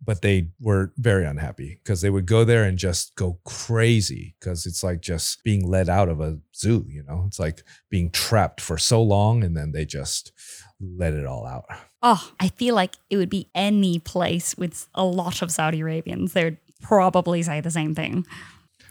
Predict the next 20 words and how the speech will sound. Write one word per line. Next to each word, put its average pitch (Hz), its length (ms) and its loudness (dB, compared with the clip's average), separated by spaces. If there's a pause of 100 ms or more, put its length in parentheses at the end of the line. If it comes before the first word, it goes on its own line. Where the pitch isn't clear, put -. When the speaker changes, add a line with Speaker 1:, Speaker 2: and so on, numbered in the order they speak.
(140)
Speaker 1:
Wow. 87 480 4
So 98 440 0
where 135 140 6
did 127 140 2
you 123 60 2
go 123 240 2 (260)
in 123 100 0
the 110 60 4
Middle 98 280 4
East? - 260 -2 (400)
Speaker 2:
Oh, 294 440 8
well, 254 280 4
with 294 220 -2
my 262 140 6
father, 214 400 4
we 220 80 4
went 180 240 0
to 165 340 0
Bahrain, 202 880 4
Kuwait, 160 880 0